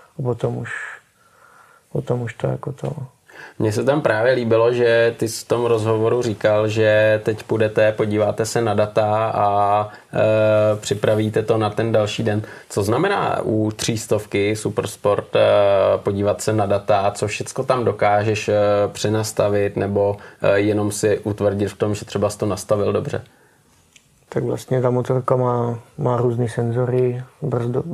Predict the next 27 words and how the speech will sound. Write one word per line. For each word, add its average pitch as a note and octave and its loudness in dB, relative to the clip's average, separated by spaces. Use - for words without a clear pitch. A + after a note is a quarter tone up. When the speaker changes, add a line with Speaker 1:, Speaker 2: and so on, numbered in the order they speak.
Speaker 1:
tla-, B2+ 2
tlak C3+ 2
brzdy A#2+ -2
třeba, B2 -2
Speaker 2:
Mhm. B2 0
Speaker 1:
nebo A#2 2
lineáry B2+ 2
na, A#2 -2
na B2 0
tlumičích, B2+ -2
na B2 -4
pružinách. B2 -6
Potom A#2+ -2
tam A#2+ 0
je A#2+ 0
rychlost C3 -2
kola, B2 0
eh, - -6
úhel, C3 0
jak C3+ 0
je C3 0
motorka A#2+ -2
naklopená B2+ -2
a B2 -2
podle B2 -2
toho A#2+ -2
taky. B2+ -2